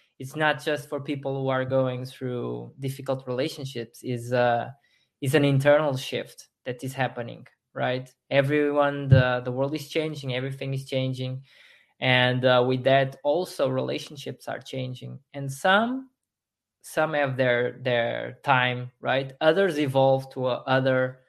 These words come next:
chapter also of the relationship. But, um, yeah, it's, uh, it's,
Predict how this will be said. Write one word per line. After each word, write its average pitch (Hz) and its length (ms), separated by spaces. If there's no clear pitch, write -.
chapter 147 440
also 131 360
of 131 120
the 127 80
relationship. 123 880
But, 139 420
um, 135 800
yeah, 151 240
it's, 131 360
uh, 143 400
it's, - 360